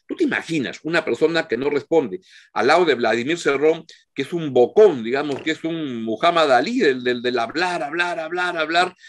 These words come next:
este, se lo come y se lo papea y le pasa el carro por delante y por atrás? Entonces estamos ante una persona que se siente el Fidel Castro del Ande,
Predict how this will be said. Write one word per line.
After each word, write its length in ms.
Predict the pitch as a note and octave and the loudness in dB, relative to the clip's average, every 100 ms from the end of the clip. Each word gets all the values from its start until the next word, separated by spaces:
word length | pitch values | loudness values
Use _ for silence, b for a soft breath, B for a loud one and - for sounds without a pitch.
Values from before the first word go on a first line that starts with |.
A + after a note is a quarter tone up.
| B B | B B
este, 300 | B2 A2 - - | -6 -6 -10 -8
se 160 | G#2+ | -4
lo 220 | G#2 G2+ | -2 -2
come 260 | C3 F#3 G3+ | 2 0 0
y 40 | |
se 120 | F#3 B2 | -2 -2
lo 160 | G#2+ | -2
papea 500 | A2 - D#3+ E3+ E3+ _ _ | -4 -2 0 0 -2 _ _
y 120 | - G#2 | -10 -8
le 100 | G#2 | -4
pasa 260 | E3 F3+ | -2 -4
el 100 | B2 | -4
carro 300 | D#3+ D#3+ D#3+ | -2 0 -2
por 140 | B2 A2 | -4 -4
delante 380 | B2+ D#3 D#3 | -2 -4 -4
y 20 | A#2 | -10
por 180 | A2+ | -8
atrás? 420 | A2 C#3 D3 - _ b b _ | -6 -2 -2 -2 _ b b _
Entonces 240 | A2 D3 E3 | -8 -6 -4
estamos 320 | F3 F3+ F3 | -2 -2 -2
ante 220 | B2+ C3+ | -4 -2
una 180 | E3 D#3+ | -2 -2
persona 460 | B2 C#3+ A#2+ F#2+ - | -2 -2 -2 -6 -12
que 80 | |
se 160 | G#2+ G2 | -8 -8
siente 340 | - D#3+ D#3 | -4 -4 -2
el 140 | B2+ G#2+ | -4 -4
Fidel 280 | A2+ C#3+ C#3+ | -4 -4 -2
Castro 380 | D#3+ D#3+ - | -4 -2 -2
del 140 | F3+ C#3 | 0 -2
Ande, 380 | D3 C#3+ D3+ | -4 -6 -10